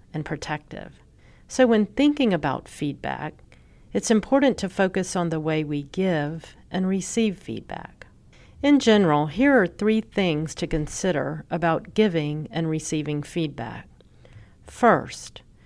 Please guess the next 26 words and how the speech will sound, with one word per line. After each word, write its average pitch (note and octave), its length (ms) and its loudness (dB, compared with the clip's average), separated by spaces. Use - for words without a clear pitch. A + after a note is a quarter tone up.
receiving B3 680 2
feedback D#3 960 -4
is F#3 200 2
an G3+ 100 4
emotional F3 640 2
experience, - 920 -2
and F3+ 160 2
receiving F#3+ 680 0
feedback D3 600 -4
helps - 380 -4
us E3 200 -4
improve. F#3 580 0
Our G3+ 140 4
reaction G3+ 720 2
to D#3+ 140 -6
feedback C#3+ 720 -4
is F3+ 140 -2
important. - 760 -2
We G3 160 4
need B3 380 6
to F#3+ 120 -4
be D#3+ 260 -2
prepared D#3 840 -6
to D#3 140 -8
receive F3+ 500 -4
feedback, - 720 -10